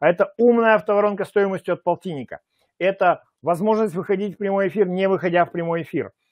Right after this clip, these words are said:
И это обучение по таргетингу, которое само по себе отдельно стоит от двадцати тысяч рублей, и все это прекрасно знают, да? Стоимость нашей франшизы составляет тридцать тысяч рублей, всего лишь тридцать тысяч рублей. Однако,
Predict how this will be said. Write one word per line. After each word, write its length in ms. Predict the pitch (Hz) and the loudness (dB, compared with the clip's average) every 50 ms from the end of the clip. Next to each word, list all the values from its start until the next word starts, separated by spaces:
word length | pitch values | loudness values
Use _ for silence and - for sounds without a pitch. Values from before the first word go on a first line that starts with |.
| _ _ _ - | _ _ _ -10
И 180 | 180 185 190 - | -10 -10 -6 -2
это 480 | - 196 214 214 214 185 156 127 - _ - | 2 2 2 2 4 2 2 2 0 _ -4
обучение 500 | 143 147 180 196 - - 220 208 202 185 | -2 -2 -2 -2 -2 -2 -2 -2 -2 -4
по 140 | 156 - 160 | -4 -6 -6
таргетингу, 600 | - 170 165 160 185 247 247 262 226 208 180 160 | -6 -6 -4 -2 -4 -4 -4 -2 -4 -2 -2 -4
которое 300 | - 170 160 180 170 165 | -4 -2 0 0 2 0
само 240 | 151 - 185 180 170 | 0 0 0 -2 -2
по 100 | 151 151 | -2 -4
себе 260 | - - 160 170 170 | -8 -4 0 2 2
отдельно 400 | 160 156 139 175 196 196 180 170 | 2 2 2 4 4 4 4 0
стоит 300 | 143 - - 151 139 135 | -4 -2 -2 -2 -2 -2
от 120 | 139 143 | -4 -6
двадцати 400 | 135 143 151 - - 151 151 156 | -4 -4 -4 -4 -6 -12 -10 -10
тысяч 240 | 139 - 131 - - | -10 -10 -12 -12 -10
рублей, 340 | 147 147 180 220 254 269 - _ _ _ - | -8 -4 -2 0 0 -2 -4 _ _ _ -10
и 60 | 143 | -10
все 200 | 127 - 180 165 | -6 -4 -2 -2
это 120 | 147 - | -2 -4
прекрасно 460 | 156 - 135 - 147 139 - - 143 | -8 -10 -4 -2 -2 -2 -2 -2 -6
знают, 360 | 143 143 156 147 135 117 98 98 | -4 -2 0 0 0 0 0 0
да? 200 | 120 156 175 - _ _ _ _ _ _ _ - - - | 2 2 2 0 _ _ _ _ _ _ _ -20 -20 -20
Стоимость 440 | - - - 208 202 202 190 - | -4 0 2 2 4 2 0 -2
нашей 220 | 202 185 170 - 147 | -2 -4 -6 -6 -8
франшизы 380 | 131 180 175 - 226 233 220 | -8 -8 -6 -4 -2 -2 -2
составляет 400 | 208 - - 185 180 185 190 180 - _ _ _ _ _ | -2 -4 -2 0 2 4 2 2 0 _ _ _ _ _
тридцать 560 | - 226 240 269 233 - - 294 277 220 - _ _ | 0 0 2 2 0 0 0 0 0 0 -4 _ _
тысяч 340 | - 208 175 165 170 - - | -6 -6 -6 -6 -8 -10 -8
рублей, 200 | 175 151 139 131 | -4 -4 -4 -4
всего 240 | 131 - 196 190 196 | -4 0 4 4 4
лишь 140 | 190 175 - | 4 2 -2
тридцать 360 | - 190 196 - - 175 165 | -4 -4 -4 -4 -6 -10 -8
тысяч 180 | 190 170 - | -8 -8 -8
рублей. 240 | 175 160 139 123 - - | -6 -4 -4 -4 2 6
Однако, 800 | 160 185 190 147 160 202 208 220 214 202 - - - - - | 6 6 6 6 4 6 8 8 8 8 8 6 4 4 2